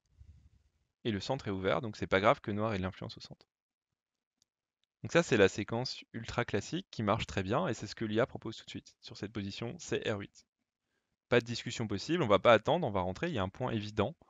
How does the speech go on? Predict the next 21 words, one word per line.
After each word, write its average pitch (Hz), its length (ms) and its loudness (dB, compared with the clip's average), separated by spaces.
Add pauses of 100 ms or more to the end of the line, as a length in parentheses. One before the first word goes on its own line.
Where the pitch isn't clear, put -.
(500)
d'invasion 101 420 0
classique. - 540 -14 (920)
Alors 117 160 2
noir 147 260 8
peut - 180 -6
résister, 123 480 0
hein, 135 120 4
par 104 160 4
exemple, 107 380 0
euh, 98 320 0 (360)
si - 140 -6
on 113 60 -2
s'étend, 123 480 2
il 110 100 0
résiste. 143 840 -6 (500)
Dans 113 160 -2
ce - 120 -12
cas, 117 400 10
on 101 100 -6
peut 107 200 -8
juste - 680 -12